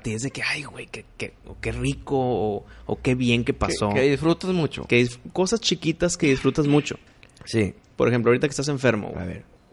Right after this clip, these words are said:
Speaker 1: me imagino que pudieras llevar, o ya tuviste la nariz tapada.
Speaker 2: Ah, sí, de hecho, toda la noche, Wisto, no, no dormí nada, pero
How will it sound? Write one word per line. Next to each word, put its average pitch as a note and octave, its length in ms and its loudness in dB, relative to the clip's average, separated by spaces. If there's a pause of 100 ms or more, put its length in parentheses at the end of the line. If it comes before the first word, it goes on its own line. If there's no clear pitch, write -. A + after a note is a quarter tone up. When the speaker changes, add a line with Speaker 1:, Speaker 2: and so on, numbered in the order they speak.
Speaker 1:
me B2+ 100 -2
imagino A#2 360 0
que B2+ 100 -2
pudieras A#2+ 480 2
llevar, A#2 400 2 (340)
o A2+ 180 -4
ya G#2+ 120 2
tuviste A#2+ 500 0
la A2+ 100 2
nariz G2+ 260 -2
tapada. - 380 -2 (300)
Speaker 2:
Ah, E3+ 280 2
sí, F#2+ 240 -2
de F2 160 -2
hecho, G2 520 -6 (600)
toda G#2 140 0
la G2 120 0
noche, E2 320 -4
Wisto, F2+ 300 -6
no, E2 180 -6
no C#2+ 160 -8
dormí F#2 320 -2
nada, C#2 340 -8
pero E2+ 200 -6